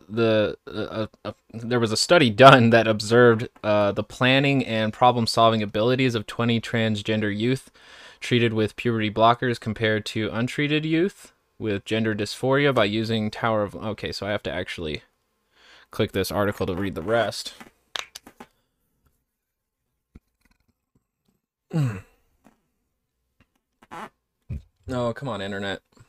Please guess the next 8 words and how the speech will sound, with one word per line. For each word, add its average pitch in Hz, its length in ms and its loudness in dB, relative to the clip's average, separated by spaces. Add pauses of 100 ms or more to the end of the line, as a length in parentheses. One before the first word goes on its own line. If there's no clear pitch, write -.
(1700)
Come 139 140 -6
on, 123 380 2
internet. 113 400 0 (840)
Oh, 156 460 4
site 143 340 -2
can't 147 220 -4
be 135 120 -4
reached. 131 600 -6